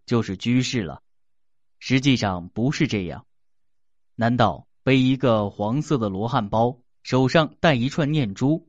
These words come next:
就是阿罗汉的预备了吗？当然不是了。要想变成阿罗汉的预备，就得从见解、修行、行为上全方位的与众不同。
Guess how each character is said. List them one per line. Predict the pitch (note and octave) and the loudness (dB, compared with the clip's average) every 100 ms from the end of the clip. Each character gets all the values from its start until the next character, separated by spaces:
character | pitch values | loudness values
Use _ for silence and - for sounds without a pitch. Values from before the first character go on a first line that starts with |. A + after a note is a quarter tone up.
| _ - | _ 0
就 | C#3 | 2
是 | A2+ A2 G2+ - | 2 -2 -6 -4
阿 | A#2 B2+ | 0 2
罗 | A2+ A2 | 2 -2
汉 | - B2+ | 0 -2
的 | A2+ | 0
预 | D3+ B2 | -2 -2
备 | A#2+ G#2+ | 0 -2
了 | E2+ | -4
吗？ | C2 - _ _ _ _ _ _ _ - | -10 -16 _ _ _ _ _ _ _ -2
当 | A#2 C3+ | 0 2
然 | G#2+ F#2+ | -2 -4
不 | F#2+ | -8
是 | F#2+ G#2+ | -8 -8
了。 | C#2+ - _ _ _ _ _ _ _ | -10 -16 _ _ _ _ _ _ _
要 | D#3 D3 | 4 6
想 | B2 A2+ G#2+ G#2+ | 4 0 -2 -2
变 | A#2+ C#3 A2+ | 2 2 2
成 | A2 A2+ | -2 -4
阿 | C3 D3+ E3+ | 0 2 2
罗 | B2+ A2+ | 0 0
汉 | D#3+ B2+ | 0 0
的 | |
预 | C#3 D3 | 2 2
备， | G#2+ A2 - _ _ - | 0 -2 -4 _ _ 2
就 | D3 C3 | 2 4
得 | A#2+ A2+ A2 | 4 2 -2
从 | - A2+ D3 | -4 -4 2
见 | G#3 D#3+ | 2 2
解、 | A2+ F#2+ D#2 _ _ | -2 -8 -10 _ _
修 | - C#3 C#3 | 2 4 4
行、 | G2+ F#2+ A2 C3 | -2 -6 -6 -8
行 | - - B2 F#3+ | -8 -4 0 0
为 | A2 | 0
上 | A2 A2 - _ | 0 -2 -4 _
全 | - B2 D#3+ | -2 0 2
方 | E3+ E3+ | 2 2
位 | F3 C3+ | 2 2
的 | G2+ F2 _ | 0 -8 _
与 | G#2+ G2 | -6 -4
众 | F#2+ C3 A2+ | 2 2 2
不 | G#2+ | -4
同。 | F2+ E2+ | -4 -10